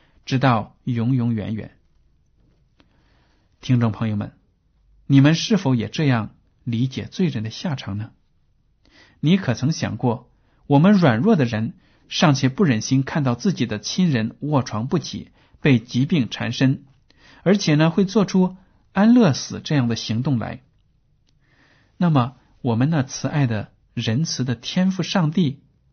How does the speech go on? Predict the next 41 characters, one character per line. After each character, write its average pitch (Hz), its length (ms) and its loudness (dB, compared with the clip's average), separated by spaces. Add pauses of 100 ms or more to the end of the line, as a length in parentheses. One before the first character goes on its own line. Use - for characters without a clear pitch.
(640)
会 - 180 0
怎 - 120 -6
么 95 80 -6
样 110 240 -2
呢？ 104 120 -8 (1160)
他 - 180 0
岂 127 200 -2
会 139 160 4
因 151 160 4
为 143 240 2 (160)
一 143 180 0
个 165 140 2
罪 202 180 4
人 135 220 4
在 143 320 0 (260)
不 170 140 4
过 202 180 6
百 120 320 2
年 127 180 4
的 208 80 6
一 175 160 4
生 185 260 2
里 123 320 -2
所 - 280 -4
行 127 260 -2
的 127 100 0
不 123 280 -2
义 170 160 2
之 135 140 0
事， - 360 -4 (360)
而 127 120 4
用 131 180 6
烈 175 200 4
火 101 360 -6
折 120 180 -2
磨 127 120 0
他 - 380 -10
亿 190 180 2
万 135 240 2
年 101 160 -2
吗？ 127 220 -2